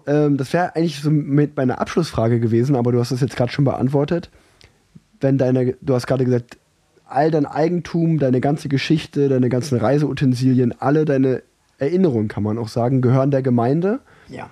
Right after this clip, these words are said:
Speaker 1: Was soll damit mal passieren?
Speaker 2: Und, äh, die reden schon seit Ewigkeiten über ein Museum, ne?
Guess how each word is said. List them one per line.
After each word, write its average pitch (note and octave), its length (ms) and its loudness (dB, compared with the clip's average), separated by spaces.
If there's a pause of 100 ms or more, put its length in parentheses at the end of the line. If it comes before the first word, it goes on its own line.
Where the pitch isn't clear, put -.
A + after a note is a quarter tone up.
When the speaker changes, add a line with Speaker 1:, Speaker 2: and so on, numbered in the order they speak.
(120)
Speaker 1:
Was C3+ 180 -2
soll E3 120 0
damit E3 240 0
mal C#3 100 -2
passieren? C3+ 520 -2 (920)
Speaker 2:
Und, E3+ 240 -6
äh, D#3 120 -8
die D3+ 160 -6
reden C#3+ 340 -2
schon C3 220 -8
seit B2+ 200 -6
Ewigkeiten E3 640 -2
über C3+ 180 -6
ein B2 120 -6
Museum, C3 540 -4
ne? A#2+ 180 -10